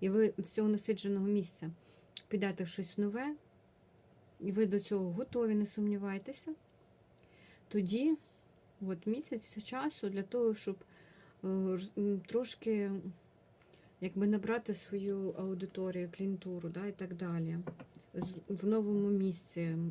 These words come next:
адаптуватися. І хотіла на дні показати, у нас іде королева пентаклів. Шикарна така, да? В неї є пентаклі, в неї є ресурси, гроші. І їй комфортно, це ви в майбутньому.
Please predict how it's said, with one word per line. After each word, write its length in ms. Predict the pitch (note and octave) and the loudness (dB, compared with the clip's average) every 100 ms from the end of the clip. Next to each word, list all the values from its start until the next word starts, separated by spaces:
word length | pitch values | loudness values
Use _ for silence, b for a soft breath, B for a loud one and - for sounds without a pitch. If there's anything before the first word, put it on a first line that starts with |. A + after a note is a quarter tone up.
| E3 - - | -6 -10 -4
адаптуватися. 720 | E3+ E3+ - F3 E3 - - | -4 -4 -6 -4 -4 -4 -4
І 120 | G3 | -4
хотіла 360 | G3 - A3 G#3 | -6 -2 0 2
на 140 | G3 | 0
дні 160 | F#3 G3 | 0 -2
показати, 540 | - E3+ E3+ F3 E3+ | -2 -8 -4 -4 -2
у 40 | E3+ | -2
нас 240 | E3+ E3 | -2 -2
іде 160 | D#3+ E3 | -6 -6
королева 480 | F3 E3+ E3+ E3+ E3+ | -4 -4 0 0 -2
пентаклів. 540 | E3+ F3 F#3 A3+ - G3 - - - - B B B | -4 -4 -4 -6 -8 -14 -14 -20 -20 -20 B B B
Шикарна 600 | - F3+ E3+ F3+ E3+ E3 | 0 0 2 0 2 0
така, 260 | E3 E3 D#3 | 0 -4 -4
да? 120 | F3 B3 A#3+ | -4 -4 0
В 40 | |
неї 240 | G3 G3+ F#3 | 4 6 4
є 100 | E3+ | 2
пентаклі, 520 | E3+ E3+ A3 A3 G#3 | -2 -2 -2 0 0
в 40 | |
неї 240 | F3+ E3+ E3 | 2 2 2
є 100 | E3+ - | 0 -2
ресурси, 480 | F3 - A3 - E3+ | -4 -2 -2 -2 -4
гроші. 380 | F3 G3+ G#3+ - B B B | 0 0 -2 -8 B B B
І 100 | G#3 | 2
їй 100 | A3+ | 2
комфортно, 600 | B3 A3+ G#3 A#3 G#3 E3+ | 2 -2 2 2 2 0
це 140 | D#3+ G3+ | 0 2
ви 180 | G3 G3 | 4 4
в 80 | |
майбутньому. 760 | F#3 F3 E3+ E3 E3 E3+ E3+ | 2 0 -2 -4 -4 -2 -2